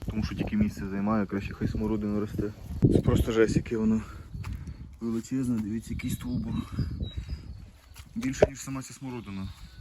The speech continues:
Така от величезна вже рослина.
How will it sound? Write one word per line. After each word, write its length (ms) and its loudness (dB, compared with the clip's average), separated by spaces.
Така 180 -2
от 180 0
величезна 520 4
вже 220 2
рослина. 540 2